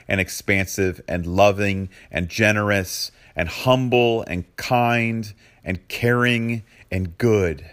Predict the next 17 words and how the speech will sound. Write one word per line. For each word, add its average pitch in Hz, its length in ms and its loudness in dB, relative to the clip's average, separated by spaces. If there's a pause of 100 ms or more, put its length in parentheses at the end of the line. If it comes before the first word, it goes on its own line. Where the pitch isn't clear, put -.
(760)
That's 117 420 0
the 104 80 -4
peak 101 400 -4
I 101 80 4
want 95 180 0
to 87 60 -4
see 87 240 -6
from, 82 440 -6 (320)
to - 140 -4
only 131 320 4
see 101 260 -2
that 92 180 -2
there's 90 180 -2
further 92 340 -2
peaks - 360 -8
to 85 80 -8
climb. 78 420 -10